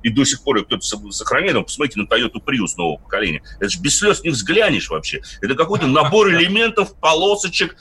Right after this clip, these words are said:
Speaker 1: линий, которые вообще между собой не сочетаются, и тебе, видя эту машину, хочется просто отвернуться сразу, просто чтобы никогда в твои глаза это не попадало.
Speaker 2: Ну, скажем так, субъективная точка зрения.
Speaker 1: Субъективная, окей. А,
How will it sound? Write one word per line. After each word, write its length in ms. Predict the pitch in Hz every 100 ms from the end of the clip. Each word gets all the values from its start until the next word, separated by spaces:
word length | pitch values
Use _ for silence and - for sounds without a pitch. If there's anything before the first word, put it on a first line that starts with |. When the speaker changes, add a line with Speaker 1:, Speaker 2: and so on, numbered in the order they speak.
| -
Speaker 1:
линий, 540 | 110 139 196 233 233 220
которые 320 | 156 147 165
вообще 420 | 170 170 - 202
между 220 | 180 131 131
собой 260 | 147 151
не 80 | 143
сочетаются, 580 | 135 131 - 226 226 - - -
и 80 | 107
тебе, 240 | 156 180
видя 240 | 165 170
эту 100 | 165
машину, 320 | 151 156 220 202
хочется 360 | 185 190 -
просто 280 | - 185 -
отвернуться 600 | 160 151 196 214 185 -
сразу, 420 | - 135 110 - - -
просто 220 | - 151 -
чтобы 200 | 185 165
никогда 460 | 180 180 170 196
в 100 | 196
твои 160 | - 185
глаза 320 | 143 160 160
это 140 | - 160
не 80 |
попадало. 440 | 160 170 151 98 -
Speaker 2:
Ну, 120 | 170
скажем 240 | - 170 170
так, 160 | 160 135
субъективная 600 | 160 160 160 139 107 98
точка 340 | 101 - 110
зрения. 120 | 107
Speaker 1:
Субъективная, 560 | 156 170 185 - 107 95 87
окей. 480 | 127 160 - 76 - - - -
А, 240 | 90 107